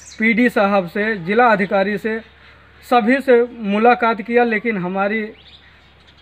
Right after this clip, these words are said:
और गरीब पात्रता को देखते हुए इन्होंने कोई इस पर कार्रवाई नहीं की।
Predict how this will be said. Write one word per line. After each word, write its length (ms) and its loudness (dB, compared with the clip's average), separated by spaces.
और 200 4
गरीब 500 0
पात्रता 500 -2
को 120 -2
देखते 320 -2
हुए 300 6
इन्होंने 320 -2
कोई 360 -2
इस 80 -8
पर 180 -6
कार्रवाई 440 0
नहीं 200 -2
की। 200 -18